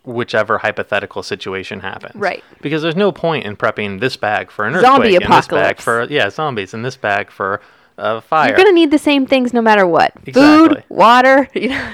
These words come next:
Speaker 1: Exactly. So, your bag, that's what we're dealing with today. And like we said, it should be already prepped and ready to go.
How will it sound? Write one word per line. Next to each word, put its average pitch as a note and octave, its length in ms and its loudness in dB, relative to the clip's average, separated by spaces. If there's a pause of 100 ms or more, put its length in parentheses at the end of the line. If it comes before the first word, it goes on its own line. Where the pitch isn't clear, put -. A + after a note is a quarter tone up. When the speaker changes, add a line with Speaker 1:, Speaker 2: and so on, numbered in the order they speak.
Speaker 1:
Exactly. A2 640 -4 (360)
So, A2 300 0 (160)
your D3 220 0
bag, G2 400 2
that's A2+ 260 -4
what C#3 80 -4
we're A#2+ 120 -4
dealing G#2+ 280 -6
with G2 240 -10
today. G2 560 -6
And A#2+ 140 -4
like D3 120 -2
we D3 60 -6
said, G#2+ 200 -2
it G#2 80 -6
should C#3+ 200 -6
be D3 140 -6
already D3+ 340 0
prepped B2+ 420 -6
and A#2 160 -8
ready A2 220 -4
to A2 80 -8
go. G2+ 320 -2